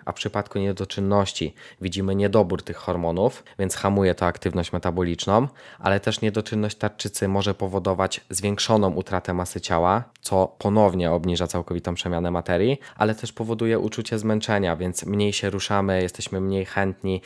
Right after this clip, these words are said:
do podejmowania aktywności fizycznej, a bardziej senni. Krokiem trzecim jest leczenie farmakologiczne. Jeżeli lekarz stwierdza niedoczynność tarczycy, to przepisuje lewotyroksynę, czyli syntetyczny analog tyroksyny w celu wyrównania hormonów tarczycy.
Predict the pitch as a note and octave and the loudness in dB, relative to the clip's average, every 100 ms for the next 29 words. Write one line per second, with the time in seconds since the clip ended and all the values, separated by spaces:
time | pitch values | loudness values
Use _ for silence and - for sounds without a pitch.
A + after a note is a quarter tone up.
0 | - F#2+ F#2+ F#2+ F#2+ F2+ F#2+ F#2 - F#2+ | -6 -4 -2 0 0 0 0 0 -2 -4
1 | G2 F#2 - F#2+ F#2 F#2+ - F#2+ F#2 F#2+ | -4 -6 -8 -6 -4 -4 -2 0 -2 -2
2 | - G2 G2+ G2 F#2+ G2+ F2+ D#2+ C2+ _ | -4 -2 0 0 0 2 2 0 -4 _
3 | - - - A#2 - A#2 A2 G#2 - G#2+ | -20 -16 0 0 2 0 0 -2 -2 -2
4 | G#2 A2+ - - G2+ - G#2 - A2 G#2 | -2 -4 -8 -6 -4 0 -2 0 0 0
5 | - G2+ G2+ - G2+ F#2+ G2+ F#2+ - D#2 | 0 -2 -2 0 -2 0 -2 -4 -6 -8
6 | - - G#2 G#2+ A2 A#2 A#2+ - A2+ - | -12 -10 -4 0 2 4 2 2 0 -2
7 | - - - C#3+ B2 A2 G#2 G2+ G2 - | -6 -10 0 2 4 2 0 0 -2 -2
8 | G2 G2 - G2 - G2 - A#2 B2+ - | -4 -4 -4 -8 -6 -4 0 0 0 -8
9 | - - - D3 B2 - A#2 A#2 G#2+ G#2+ | -20 -4 -2 -2 -4 -6 -4 0 4 4
10 | G#2+ - - A2 G#2 G2+ G2 F#2+ - G#2 | 2 -4 0 2 2 2 2 2 2 2
11 | F#2+ D#2+ - - - A2+ A#2 A2 - B2 | 2 0 -8 -16 -6 -2 -2 -2 -4 -4
12 | A#2+ A#2+ A2 - G#2+ G#2 G2+ G2 G2 G2 | -2 0 -2 0 0 2 4 4 2 0
13 | - - G2+ F#2+ - G2+ G#2+ C3 C3 - | -6 -2 0 0 0 2 2 0 -2 0
14 | C3 C3 B2+ B2 A#2 G#2+ G#2 G#2+ G2+ F#2+ | 2 2 0 0 2 2 2 0 0 0
15 | F#2+ - G2 - F2+ - | -2 -4 -2 0 0 -2